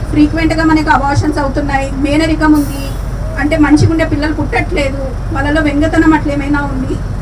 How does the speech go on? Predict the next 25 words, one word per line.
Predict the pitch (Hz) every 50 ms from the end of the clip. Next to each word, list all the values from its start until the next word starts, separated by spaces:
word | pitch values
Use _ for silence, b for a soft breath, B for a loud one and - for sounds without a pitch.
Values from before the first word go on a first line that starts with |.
| - - -
అట్లాంటి | 247 - - 320 320 320 349 311
ట్రీట్మెంట్లు | 311 320 320 - 311 311 311 - -
ఉంటాయి. | 311 294 262 269 262 254 254 - - - - - - -
తర్వాత | 294 311 330 330 311 370 370
ఫర్టిలిటీ | - 294 277 269 - 320 339 - 359 339
ప్రిజర్వేషన్, | - 302 294 294 302 302 302 294 277 - - - - - - - - - - - - - - - - - - - - - - - 254
చాలామంది | 269 285 294 320 339 339 320 320 330
ఈ |
మధ్య | 311 302 285 277 302 311
చదువుకోవాలని | 320 311 - 415 302 302 302 - 311 311 320 311 311 302 294 294
చెప్పి | 277 - 330 -
పెళ్ళిళ్ళన్నీ | - 277 269 294 320 330 320 302 320 320
లేటుగా | 311 269 269 277 320 311 302
అవుతున్నాయి. | 285 269 269 269 262 262 - - - - - - - - - -
So | 311 320 330 311
వాళ్ళల్లో | 302 285 294 302 311 320 311 277
అండాల | 277 285 311 320 320 320 302
సంఖ్య | 294 302 311 302 311
తక్కువ | 277 - 302 277
అవుతుంది, | 269 262 277 262 262 269 - -
మగవారిలో | - - 311 311 311 311 311 302 311 302 -
కణాల | - 262 285 302 311 302 -
సంఖ్య | - - - 302 311 -
తక్కువ | 311 - - 294 285 269
అవుతుంది. | 226 226 262 254 247 254